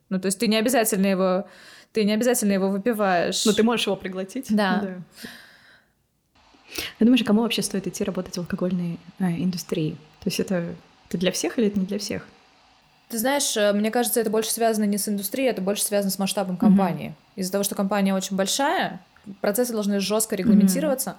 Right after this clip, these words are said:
Speaker 1: от этого возникает большая
Speaker 2: Мгм.
Speaker 1: бюрократия. Во-первых, ты должен понимать, что тебе надо будет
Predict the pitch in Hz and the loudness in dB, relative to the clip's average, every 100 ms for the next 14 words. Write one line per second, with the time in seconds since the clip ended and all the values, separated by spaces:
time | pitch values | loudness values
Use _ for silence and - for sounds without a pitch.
0 | - - 214 226 190 180 190 190 180 196 | -8 -6 -4 -2 -2 -2 -2 -2 -2 2
1 | 196 190 185 185 170 170 - - _ _ | 4 4 2 0 -2 -4 -6 -12 _ _
2 | _ _ - - - _ _ _ _ - | _ _ -20 -20 -20 _ _ _ _ -6
3 | 208 202 247 233 214 - - 196 208 208 | -2 0 2 0 -2 -4 -2 0 0 0
4 | 202 196 202 196 190 - 185 175 180 185 | 0 0 2 0 -2 -4 -2 -2 -4 -2
5 | 185 180 175 175 170 170 | 0 0 0 -2 -4 -6